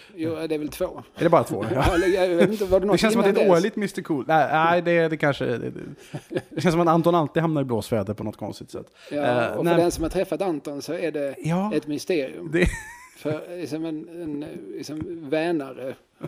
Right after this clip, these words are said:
Speaker 1: <laughs> snällare, mjukare
Speaker 2: Mm.
Speaker 1: man. Första gången jag träffade honom så satt vi tillsammans och sjöng igenom, eh, alla sångerna i Kamomilla stad.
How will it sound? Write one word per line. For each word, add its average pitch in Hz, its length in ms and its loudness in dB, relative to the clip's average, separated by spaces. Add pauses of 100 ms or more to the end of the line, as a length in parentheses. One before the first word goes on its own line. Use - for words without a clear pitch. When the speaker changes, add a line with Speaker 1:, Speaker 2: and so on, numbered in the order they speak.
(200)
Speaker 1:
<laughs> - 600 -8
snällare, 165 480 0
mjukare 156 680 2
Speaker 2:
Mm. 120 300 -2
Speaker 1:
man. 131 320 -4 (420)
Första 180 180 0
gången 175 60 2
jag 165 100 -2
träffade 151 300 0
honom 139 220 -2
så 135 120 -8
satt - 220 -6
vi 147 100 -2
tillsammans 127 440 -6
och 123 80 -10
sjöng 131 260 -4
igenom, 127 720 -10
eh, - 360 -12
alla 139 140 -8
sångerna 143 360 -8
i 123 80 -10
Kamomilla 127 460 -8
stad. - 380 -10